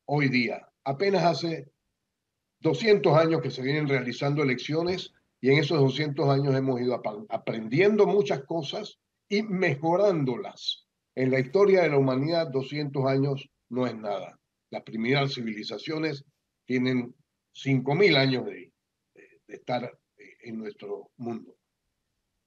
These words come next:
En Panamá, durante los siglos, particularmente durante los siglos diecinueve y luego de la independencia en el siglo veinte, nuestras elecciones han sido bastante irregulares. Eh, durante el siglo veinte,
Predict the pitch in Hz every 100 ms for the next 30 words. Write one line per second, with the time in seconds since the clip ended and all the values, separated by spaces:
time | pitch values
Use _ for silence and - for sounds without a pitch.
0 | - 170 160 220 214 170 165 160 - -
1 | - 127 127 131 135 127 120 - 208 196
2 | 196 185 - _ 135 127 135 127 160 180
3 | 175 180 156 151 127 117 120 113 - 165
4 | 165 143 - - 131 - 127 151 175 180
5 | 135 131 165 190 185 175 156 131 120 123
6 | 123 123 147 165 143 123 110 - 170 175
7 | 151 147 139 117 120 _ _ _ _ _
8 | _ - 139 139 131 135 135 131 190 185
9 | 170 156 165 170 139 - 147 143 156 120
10 | 113 127 139 101 - - _ _ _ _
11 | _ _ _ _ _ _ _ 147 131 127
12 | - _ _ 143 147 143 143 147 139 226
13 | 208 196 196 170 185 175 170